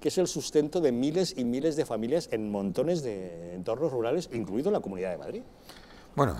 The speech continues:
Speaker 2: <laughs> es un ministro que ahora lo ha hecho con la ganadería, con la carne, con uno de los productos más importantes que tenemos en España,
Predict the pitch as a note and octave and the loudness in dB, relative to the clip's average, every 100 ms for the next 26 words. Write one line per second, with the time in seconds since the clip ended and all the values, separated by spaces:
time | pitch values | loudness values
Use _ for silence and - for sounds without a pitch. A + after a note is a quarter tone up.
0 | - G2 D2+ F#2 - G2+ G2+ A2 - A2 | -2 -2 -2 -4 -2 0 2 0 2 4
1 | B2 - - - - - G#2+ G#2+ A2+ G#2+ | 4 2 -16 -20 -20 0 10 12 12 12
2 | G#2 - G2+ A2+ G2 G2+ G2 G2 G2 F#2+ | 8 6 2 2 4 4 6 4 2 2
3 | B2 C3 C#3+ - - D#2 D2+ - A2+ A#2 | 0 -2 -4 -8 -6 -4 -2 6 6 6
4 | A2+ C#3 - - F2+ G#2 G#2 F2+ - G#2 | -2 -8 -10 -8 -4 0 0 0 -2 -2
5 | - F#2+ F2 G#2 C3 G2 D#2+ G#2 - - | 0 -4 -2 -2 -2 -4 -4 -4 -6 -6
6 | F2 D#2+ E2+ G#2 F2+ - A#2+ C3+ | -6 -6 -6 -8 -6 -2 -2 -4